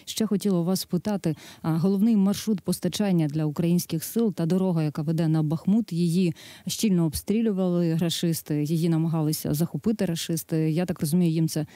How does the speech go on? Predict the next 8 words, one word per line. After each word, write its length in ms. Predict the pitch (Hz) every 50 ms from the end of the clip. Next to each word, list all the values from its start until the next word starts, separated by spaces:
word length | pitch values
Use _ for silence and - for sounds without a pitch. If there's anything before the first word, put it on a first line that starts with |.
| - - - _
не 340 | 180 180 180 175 180 170 - - _
вдалося. 760 | 170 165 139 175 170 156 156 151 156 156 - - - - - - _
А, 200 | - 156 156 151 -
українські 460 | 185 - - 175 185 180 - - 156
сили 280 | - - 160 143 156 -
утримують 500 | - 170 - - 185 160 147 147 139 -
цю 100 | - -
дорогу. 360 | 143 143 - - 139 131 214